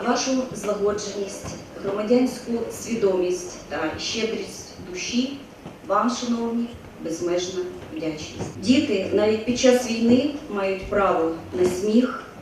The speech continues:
радість. Сьогодні діти співають патріотичні пісні, посміхаються, грають, навчаються, люблять Україну і пишаються, що вони українці. А отже, Україна жива і буде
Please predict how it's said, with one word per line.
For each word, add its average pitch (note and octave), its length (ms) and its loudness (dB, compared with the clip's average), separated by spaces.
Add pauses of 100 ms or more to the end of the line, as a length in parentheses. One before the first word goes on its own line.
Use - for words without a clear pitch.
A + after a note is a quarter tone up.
(180)
радість. F#3+ 640 0 (320)
Сьогодні A#3+ 440 6
діти G3+ 560 -2
співають F3+ 680 2 (120)
патріотичні A#3+ 720 0
пісні, A3+ 560 -2 (180)
посміхаються, G#3 920 2 (380)
грають, G#3+ 440 4 (440)
навчаються, G#3+ 800 4 (420)
люблять G3+ 500 2
Україну G#3+ 680 4 (180)
і F#3 60 -2
пишаються, G3+ 720 0
що E3+ 280 0 (180)
вони F#3 280 2 (180)
українці. D#3 640 -2 (260)
А F3+ 80 -2
отже, B3 480 6 (260)
Україна G#3 600 0
жива F#3 500 0 (220)
і F3+ 60 -8
буде F3 280 -2